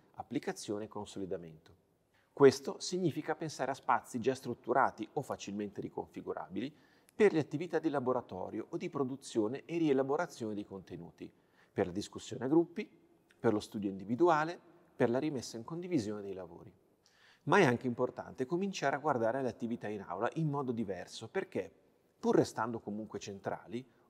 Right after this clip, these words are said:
occorre pensare a come integrarle con altre che non avvengono in quello spazio e nemmeno nello stesso momento, ma che diventano parti fondamentali del processo di apprendimento.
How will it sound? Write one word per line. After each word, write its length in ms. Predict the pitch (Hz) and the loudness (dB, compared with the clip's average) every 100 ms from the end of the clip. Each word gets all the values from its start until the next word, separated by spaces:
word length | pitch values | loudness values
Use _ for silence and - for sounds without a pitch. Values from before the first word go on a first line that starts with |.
| - | -6
occorre 360 | - 196 156 | 4 4 4
pensare 460 | - 190 - 107 131 | -2 -6 -2 0 0
a 40 | |
come 240 | 135 147 120 | -2 -2 -2
integrarle 760 | 117 127 113 101 92 104 156 | 0 0 0 -2 -4 -8 -8
con 180 | - 185 | -4 -2
altre 440 | 147 120 120 190 185 | 2 0 -2 -6 -6
che 120 | 143 | -6
non 140 | 156 | -4
avvengono 480 | 170 143 139 139 139 | -4 -2 -2 0 -2
in 100 | 131 | -2
quello 180 | 120 120 | 0 0
spazio 640 | - - 95 - - - - | 0 -2 -4 -4 -10 -10 -6
e 100 | 165 | 0
nemmeno 360 | 175 131 151 | 2 4 2
nello 180 | 175 135 | 0 -2
stesso 400 | 135 - 107 - | -2 -8 -10 -6
momento, 500 | 113 110 92 85 - - _ | -4 -4 -6 -10 -16 -20 _
ma 140 | 113 - | -16 -6
che 140 | 110 | 0
diventano 500 | 107 147 117 98 95 | 4 4 2 -4 -6
parti 400 | - 127 - 101 | 2 4 2 -6
fondamentali 800 | - 98 101 117 143 160 147 190 | -12 -10 -6 -4 -2 0 0 -2
del 140 | 156 156 | -4 -4
processo 480 | 202 - 98 - | -6 -6 -8 -6
di 60 | 101 | -6
apprendimento. 680 | 101 101 92 90 82 85 | -6 -8 -10 -12 -18 -20